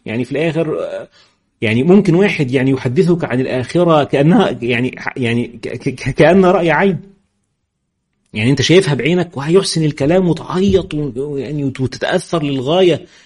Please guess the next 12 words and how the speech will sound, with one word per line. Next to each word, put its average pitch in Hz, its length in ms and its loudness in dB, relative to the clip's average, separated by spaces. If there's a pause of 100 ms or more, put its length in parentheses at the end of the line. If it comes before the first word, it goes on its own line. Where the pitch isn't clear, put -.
(160)
وفي 160 160 2
الآخر 180 300 2
لا 196 180 6
يعمل 180 320 0
بهذا 147 320 -4
وهو 147 160 6
سلوكيا 180 540 2
زي 165 200 0
النيلة. 165 360 -2 (120)
آه، 214 60 0
ممكن، 214 380 0
ممكن. 226 280 -4